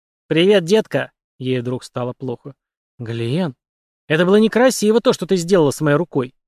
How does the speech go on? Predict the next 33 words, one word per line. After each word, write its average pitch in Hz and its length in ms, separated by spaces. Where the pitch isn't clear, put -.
"Я 147 160
не 151 80
специально". 147 720
"Конечно, 190 500
специально", — 151 720
сказал 123 460
он. 127 160
Дженнис 170 440
представила 139 600
себе 131 300
его 135 140
мерзкую 131 500
улыбку. 131 420
"Я 160 280
твой 247 260
должник, 214 600
сладкая". 131 600
"Я 156 120
сказала, 185 520
что - 220
мне 143 160
жаль. 127 420
Ты 208 120
не 214 120
должен 147 380
был 139 120
врываться 139 520
в 135 60
дом. 135 280
Это 208 140
твоя 180 260
собственная 190 600
вина". 151 400